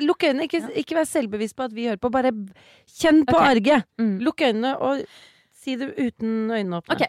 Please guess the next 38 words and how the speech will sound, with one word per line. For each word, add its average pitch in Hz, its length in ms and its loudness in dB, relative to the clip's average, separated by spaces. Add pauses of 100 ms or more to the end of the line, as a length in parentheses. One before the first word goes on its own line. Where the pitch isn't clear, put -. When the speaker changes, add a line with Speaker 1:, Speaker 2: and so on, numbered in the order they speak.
Speaker 2:
så - 160 -6
nå 311 140 0
skal 320 100 0
jeg 285 80 -4
forklare 254 220 0
hvordan 233 240 2
det 233 800 0
dukket - 320 -8
opp - 80 -16
dette, 165 400 -6
denne 170 180 -6
frustrasjonen 165 480 -10
her. - 80 -10
Fordi, 254 200 -4 (260)
ehm, 214 500 -2 (480)
jeg 277 280 4 (1080)
liker 180 420 -6
å 208 80 -2
måke 175 240 -6
bilen. 180 220 -10 (100)
Elsker 202 480 -4
det. 269 80 -6
Jeg 233 80 -4
skal 240 160 0
bruke 220 320 -4
dritlang 208 680 -2
tid. 240 200 -6
Det 220 80 2
er 220 80 0
som 226 100 2
et 226 80 -4
sånt 214 160 -2
syprosjekt - 560 -10
for 208 80 -6
meg 196 180 -4
å 196 60 -6
måke 180 160 -4
Speaker 1:
Mm. 202 80 -2